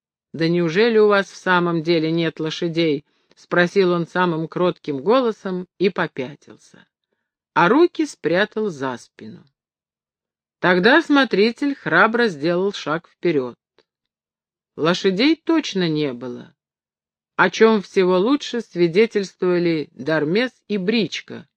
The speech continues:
чудовищной формы, стоявшие перед станционным двором. Нечего было делать. Каютин отправился дожидаться в станционную комнату.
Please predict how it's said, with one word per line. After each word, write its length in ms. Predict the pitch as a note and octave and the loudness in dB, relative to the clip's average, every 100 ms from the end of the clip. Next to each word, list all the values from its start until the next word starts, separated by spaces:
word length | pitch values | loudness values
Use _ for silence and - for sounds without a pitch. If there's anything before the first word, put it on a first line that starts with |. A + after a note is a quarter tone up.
| _ | _
чудовищной 720 | - D3 D3+ C#3 C3+ D3+ D3+ | -6 -2 0 0 -2 -6 -6
формы, 520 | D3 D#3+ C#3+ C3 B2+ - _ - | -6 -4 -4 -6 -12 -18 _ -20
стоявшие 800 | _ F3 E3 E3+ D#3+ - E3 D3+ | _ 2 2 2 0 -2 -2 -2
перед 280 | D#3 D3+ - | -2 -4 -8
станционным 880 | - D3+ D3 D#3+ D#3 D3+ D3+ D3+ | -10 -8 -6 -6 -4 -4 -4 -4
двором. 540 | D3 D3+ D3 C3 B2 A#2 _ _ _ _ _ _ _ _ _ | -4 -4 -4 -6 -8 -16 _ _ _ _ _ _ _ _ _
Нечего 600 | C#3+ F#3+ C#4 - D3+ D3 | -2 2 2 0 -4 -4
было 280 | C#3+ D#3 D#3+ | -2 -2 -2
делать. 480 | C#3 D3+ C3+ B2+ - _ _ _ _ _ _ _ _ _ | -2 -4 -4 -8 -16 _ _ _ _ _ _ _ _ _
Каютин 560 | G#3+ B3+ F4+ F4+ E4 D#4 | 2 6 6 6 2 2
отправился 640 | D4 C4 C#4 C4+ B3+ - | 2 2 2 2 -2 -6
дожидаться 800 | G3 F#3 F3 E3+ A3 - - A3 G3+ | -4 -2 -2 0 0 -2 -8 -8 -10
в 40 | |
станционную 880 | - F3 D#3 - D3+ F3 F3+ E3+ F3 | -12 -6 -6 -4 -2 0 -2 -2 -4
комнату. 720 | - C3+ B2+ A#2 A#2 _ - | -6 -6 -6 -10 -14 _ -20